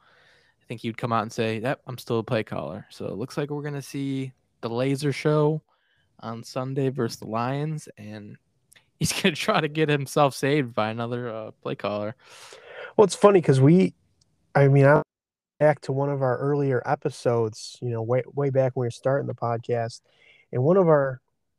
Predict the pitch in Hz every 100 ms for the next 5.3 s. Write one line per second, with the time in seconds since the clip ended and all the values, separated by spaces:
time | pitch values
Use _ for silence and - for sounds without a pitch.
0 | - 139 - 160 143 131 - 220 247 165
1 | 135 165 139 - 143 135 185 180 120 123
2 | 123 123 131 120 113 117 _ _ _ _
3 | _ - 147 151 170 170 170 - 139 120
4 | 120 131 127 123 120 120 117 120 117 117
5 | 120 117 -